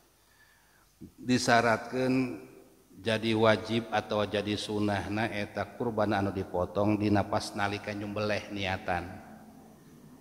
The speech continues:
Niat kula nyembelih ieu korban-korban wajib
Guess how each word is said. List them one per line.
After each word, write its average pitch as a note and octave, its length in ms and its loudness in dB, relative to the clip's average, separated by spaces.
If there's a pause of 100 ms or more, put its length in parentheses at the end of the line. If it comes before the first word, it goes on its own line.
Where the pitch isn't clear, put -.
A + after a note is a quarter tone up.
Niat F#2 400 2
kula F#2 640 4 (2000)
nyembelih F#2 720 2
ieu F2+ 400 -4
korban-korban F2+ 1040 0
wajib F2 560 0